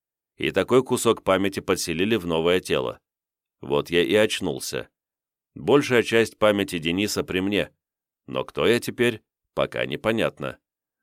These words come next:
Нужно будет вживаться в роль того, в кого попал. Хм, думаю, стоит описать все сначала. Одна сущность желала иметь доступ в разные миры.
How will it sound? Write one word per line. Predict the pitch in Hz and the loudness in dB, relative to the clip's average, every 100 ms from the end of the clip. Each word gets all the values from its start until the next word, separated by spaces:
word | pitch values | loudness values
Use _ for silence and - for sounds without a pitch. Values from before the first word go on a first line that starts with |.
| _ | _
Нужно | - 87 117 107 | -4 0 2 2
будет | 107 113 110 | 2 2 0
вживаться | 80 90 98 101 98 | -2 2 4 4 2
в | 82 | 0
роль | 95 101 | 2 2
того, | - 90 85 107 110 | 2 0 4 4 4
в | - | 0
кого | 90 85 85 | -2 2 0
попал. | 90 85 80 64 - _ _ _ _ _ _ - | 0 0 0 -2 -6 _ _ _ _ _ _ -6
Хм, | 110 87 - _ _ _ _ _ | -4 -4 -8 _ _ _ _ _
думаю, | 80 107 117 120 | -4 0 4 2
стоит | 107 117 110 107 | 4 6 6 6
описать | 85 98 101 98 - | 0 0 2 2 0
все | - - 90 | -10 -2 -2
сначала. | - 90 90 82 65 62 - _ _ _ _ _ _ | 0 -2 -2 -2 -2 -4 -10 _ _ _ _ _ _
Одна | - 85 131 | -2 2 4
сущность | 131 135 135 - 120 90 | 2 2 0 2 0 0
желала | 87 101 104 101 98 | 2 4 4 4 4
иметь | 98 92 76 | 2 0 2
доступ | 104 110 110 78 | 2 2 -2 -4
в | 87 | 2
разные | 90 82 87 85 | 2 2 -2 0
миры. | 87 82 71 | 2 0 -2